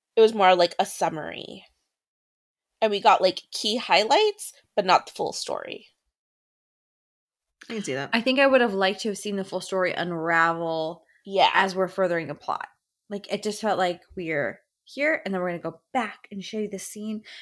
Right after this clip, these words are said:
Speaker 3: then we're gonna come back to where we were. And, and I don't know. I just felt like the growth was very
Speaker 1: Quick.
Speaker 3: slow at times and then fast at the others. Like, it just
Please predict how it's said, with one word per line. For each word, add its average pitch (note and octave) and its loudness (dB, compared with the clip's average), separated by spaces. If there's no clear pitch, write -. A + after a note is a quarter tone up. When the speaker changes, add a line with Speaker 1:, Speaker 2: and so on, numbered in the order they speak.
Speaker 3:
then F#3+ -6
we're F3 -6
gonna F3 -14
come E3+ -8
back - -12
to G3+ -16
where F#3 -8
we E3+ -12
were. D3 -16
And, - -14
and G#3 -10
I A3 -6
don't F#3 -10
know. E3 -10
I - -10
just B3 -6
felt B3 2
like A#3+ -4
the A3 -2
growth G3+ 2
was F#3 -8
very E3+ 0
Speaker 1:
Quick. D4 2
Speaker 3:
slow C#4 6
at C4 4
times C4 2
and G3 -4
then F#3+ 0
fast G#3 0
at G3 -18
the F#3+ -4
others. - -6
Like, - -10
it G3 -12
just - -8